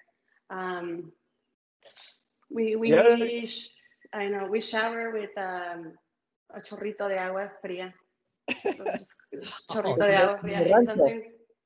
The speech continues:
Speaker 3: Como
Speaker 1: Yeah.
Speaker 3: rancho. So going, living back in Mexico. Yeah.
Speaker 1: Yeah,
Speaker 2: Baño de,
Speaker 1: sometimes with a
Speaker 2: baño de
Speaker 1: manguera.
Speaker 2: vaquero, mira.
Speaker 1: Yeah, after the mud one, we have to sometimes shower with, like, a water hose, but it gets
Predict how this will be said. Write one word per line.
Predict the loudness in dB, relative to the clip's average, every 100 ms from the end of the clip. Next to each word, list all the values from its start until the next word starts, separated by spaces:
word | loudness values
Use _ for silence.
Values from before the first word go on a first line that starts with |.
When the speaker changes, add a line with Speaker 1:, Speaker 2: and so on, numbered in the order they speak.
| _ -2
Speaker 3:
Como | 4
Speaker 1:
Yeah. | 4
Speaker 3:
rancho. | 4 0 -2 -2 -2
So | 0
going, | 4 4 4
living | -2 2
back | 2 2
in | 0
Mexico. | 0 0 0 -4 -12 -12
Yeah. | -16 _ _ _ _ -10
Speaker 1:
Yeah, | -2 2
Speaker 2:
Baño | 4 6
de, | 6 6
Speaker 1:
sometimes | 4
with | 2
a |
Speaker 2:
baño | 4 6 8
de | 8
Speaker 1:
manguera. |
Speaker 2:
vaquero, | 6 4 0 0 -2
mira. | -10 -10 -12 -16 -14 -14 -16 -16 -12 -10 -6 -6 -6
Speaker 1:
Yeah, | -8 -6 -8 -10 -14
after | -16 -14 -16
the | -14
mud | -14 -14 -14
one, | -16 -16
we | -16
have | -16 -16
to | -20
sometimes | -16 -14 -12 -10
shower | -8 -6 -4
with, | -6 -6
like, | -10 -8
a |
water | -6 -6 -6
hose, | -6 -6 -4 -8 -10 -20 _ _ _ _
but | -4 -4
it | -2
gets | -4 -4